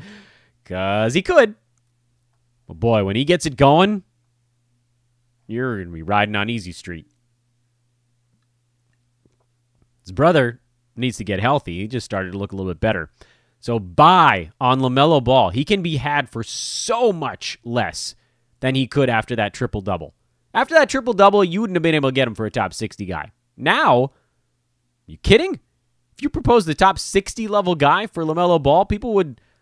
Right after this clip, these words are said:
laugh. The trade might get vetoed thinking you're insane. Like, I don't think that you could have gotten LaMelo Ball for, I don't know, Malik Beasley before. Now people would laugh at you.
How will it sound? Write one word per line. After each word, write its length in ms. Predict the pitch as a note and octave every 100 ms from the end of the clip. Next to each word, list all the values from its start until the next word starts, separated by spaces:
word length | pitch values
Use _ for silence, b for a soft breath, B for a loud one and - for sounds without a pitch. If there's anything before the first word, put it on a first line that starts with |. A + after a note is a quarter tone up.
| _
laugh. 420 | G#2+ A#2 F3 G3 -
The 100 | E3+
trade 260 | - D4+ D4
might 200 | B3+ G3
get 160 | A3+
vetoed 600 | D3 A#2 G#3+ A#3+ D#3 C#3 - _
thinking 360 | - F3+ F3 D3
you're 320 | C3 G3+ A#3+
insane. 680 | F3+ D3+ - D#3+ C#3+ E2+ D#2+ _ _ _ _ _ _ _ _ _ _ _ _ _ _ _ _ _ _ _ _ _ _ _ _ _ _ -
Like, 100 | C3+
I 120 | D#3+ F3+
don't 180 | G#3+
think 160 | G#3 D#3+
that 60 | D#3+
you 120 | C#3
could 140 | D3+
have 80 | B2+
gotten 240 | B2 A#2+
LaMelo 320 | A#2 G#2+ A2 G2
Ball 220 | G2+ F#2+
for, 460 | - G2+ F2 E2 - _ _ _ _ _ _ _ _ _ _ _ _ _ _ _ _ _ _ _ -
I 100 | F#2
don't 120 | D#2
know, 140 | D2 -
Malik 320 | A#2+ C#3 A#2
Beasley 400 | B2+ A#2 G2+ G2
before. 460 | D#2+ D#2 D2+ C#2+ -
Now 140 | D3 F#3
people 300 | A3+ G#3 A3+
would 120 | G#3+
laugh 300 | C4+ C#4 -
at 240 | C3 -
you. 140 | D2+